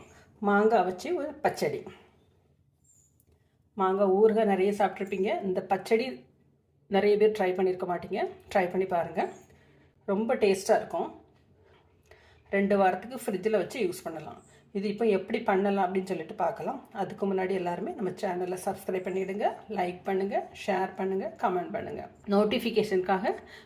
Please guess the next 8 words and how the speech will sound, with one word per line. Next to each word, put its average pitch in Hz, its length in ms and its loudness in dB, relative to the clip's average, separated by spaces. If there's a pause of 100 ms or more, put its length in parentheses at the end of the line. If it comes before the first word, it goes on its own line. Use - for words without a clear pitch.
(160)
பெல் 202 220 8
ஐக்கானை 202 380 2
கிளிக் - 200 -2
பண்ணி 160 180 -4
வச்சுடுங்க. - 360 -8 (280)
வாங்க 175 240 2 (120)
இப்போ 427 240 4
வீடியோக்குள்ள 151 500 -2